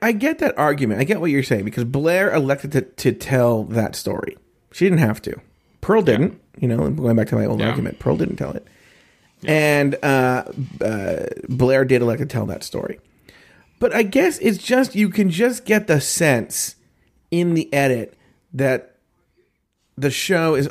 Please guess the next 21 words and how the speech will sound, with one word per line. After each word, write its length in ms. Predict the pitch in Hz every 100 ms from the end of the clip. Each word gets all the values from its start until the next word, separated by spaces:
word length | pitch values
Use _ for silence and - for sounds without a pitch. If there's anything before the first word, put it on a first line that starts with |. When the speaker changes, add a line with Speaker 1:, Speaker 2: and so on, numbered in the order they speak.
| 135
Speaker 1:
over 220 | 143 131
the 100 | 120
moon 300 | 113 123 113
that 100 | 95
this 160 | - -
is 100 | 107
happening. 500 | - - - - - _ _ - -
But, 160 | 170 160
like, 160 | 165 -
there's 160 | 160
a, 80 | 165
there's 280 | 147 156 151
a 60 |
huge 400 | 143 - 233 220
sense 420 | - 180 151 139 -
that 300 | 127 120 127
the, 80 | 113
that 260 | - 117
the 60 | -
producers 600 | - 120 135 - 131 120
are, 640 | - 117 110 110 104 -